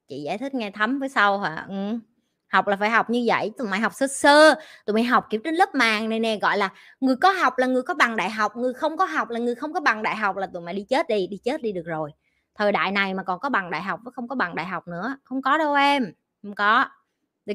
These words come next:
chưa? Một cái người không có bằng đại học như chị, lính của chị toàn mấy đứa có bằng đại học đó.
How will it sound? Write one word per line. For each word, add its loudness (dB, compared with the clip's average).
chưa? 4
Một -4
cái -2
người 2
không -4
có 0
bằng 4
đại 2
học 0
như -2
chị, -2
lính 0
của -2
chị -4
toàn -2
mấy -2
đứa -2
có -6
bằng -2
đại -4
học -4
đó. 2